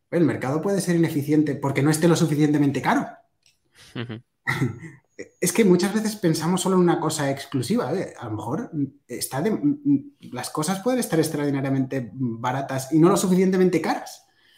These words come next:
Speaker 1: Entonces, claro, una compañía, insisto, lo que hay que hacer es siempre comparar. ¿Qué me ofrece Renault y qué me ofrece Games Workshop? ¿Cuánto de más tiene que cotizar? Es la clave de lo que hacemos.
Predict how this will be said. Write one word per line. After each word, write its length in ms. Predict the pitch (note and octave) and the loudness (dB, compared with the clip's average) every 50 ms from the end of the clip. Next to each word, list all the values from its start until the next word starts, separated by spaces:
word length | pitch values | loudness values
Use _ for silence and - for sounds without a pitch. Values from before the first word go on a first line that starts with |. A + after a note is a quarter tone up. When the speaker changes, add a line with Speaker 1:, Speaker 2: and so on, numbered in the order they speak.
| _ - - - _ _ _ _ _ - | _ -20 -20 -20 _ _ _ _ _ -4
Speaker 1:
Entonces, 520 | - - - - - - - - C#3+ D3+ D3+ | -4 -4 -4 -6 -14 -14 -8 -6 -4 -2 0
claro, 220 | F3 F#3 G3+ - | 2 2 4 4
una 140 | D3 D#3+ E3+ | 4 4 4
compañía, 540 | F3+ F3+ F3 F3 E3 E3+ F#3+ F#3+ E3+ B2+ B2+ | 2 2 2 2 2 2 2 2 2 2 0
insisto, 460 | C3+ B2+ - C#3+ - - A2 G#2 A2+ | -2 -2 -2 -4 -4 -6 -6 -8 -6
lo 80 | B2+ | -4
que 60 | C#3+ E3 | -2 -2
hay 40 | |
que 60 | E3 G3 | -2 -2
hacer 160 | G3 G#3 G#3 | -2 -2 -4
es 180 | F#3+ - - | -4 -4 -4
siempre 460 | - G3+ G3 F#3+ F#3+ F3+ E3+ D#3+ - - | -4 -4 -4 -4 -4 -6 -6 -8 -8 -6
comparar. 580 | - B2+ A2 - - F#2+ E2 - - _ _ _ _ _ _ _ _ _ _ _ _ _ _ _ | -6 -6 -4 -6 -8 -12 -12 -14 -18 _ _ _ _ _ _ _ _ _ _ _ _ _ _ _
¿Qué 140 | - F3+ F#3 | 2 4 6
me 120 | G3 F#3+ F3+ | 6 6 4
ofrece 480 | - - - B2 A#2 - - G#2 G#2 | 2 0 -2 -6 -8 -8 -8 -10 -10
Renault 580 | G#2 G#2+ G#2 G#2+ C3 F3+ B3+ D4+ E4 E4+ - - - _ _ _ - | -8 -8 -6 -4 -2 0 0 0 0 0 -2 -6 -14 _ _ _ -10
y 80 | B2+ | -6
qué 80 | - C#3+ | -6 -4
me 80 | C#3+ | -4
ofrece 480 | C3+ C3 C#3+ D#3+ C#3+ D#3+ F3+ F3+ - - | -4 -4 -4 -4 -4 -4 -6 -6 -8 -8
Games 280 | - B2+ B2 A2+ A2+ - | -8 -8 -8 -8 -8 -10
Workshop? 300 | - - - - - - - _ _ _ _ _ _ _ _ _ - | -12 -14 -14 -16 -18 -18 -20 _ _ _ _ _ _ _ _ _ 0
¿Cuánto 440 | - E3 F#3 G#3+ G#3+ G#3+ G#3+ A3 G#3 | 4 6 6 6 6 4 2 0 0
de 100 | G3 F#3 | 0 2
más 720 | F#3 G3 G3+ F#3+ F#3 - - - - - - - _ _ _ _ _ _ _ | 2 2 2 0 -2 -4 -6 -8 -10 -12 -14 -20 _ _ _ _ _ _ _
tiene 240 | - E3+ F#3 F#3 F3 | 2 4 4 4 4
que 80 | F3+ E3 | 2 0
cotizar? 500 | F#3 F3 - D#3 - - G#3 B3 - - - - - _ _ _ _ _ _ _ _ _ _ | 0 0 0 -2 -4 -4 -6 -6 -8 -10 -12 -18 -20 _ _ _ _ _ _ _ _ _ _
Es 140 | - C3+ C#3+ | -6 -4 -2
la 100 | C#3+ C3 | -2 -2
clave 200 | C3 B2 A#2+ A#2+ | -2 -4 -4 -4
de 40 | A2 | -4
lo 80 | G#2 G#2+ | -6 -6
que 80 | G#2 | -8
hacemos. 400 | G2+ G#2 A2+ G#2+ G#2+ - - - | -10 -10 -10 -12 -12 -14 -16 -20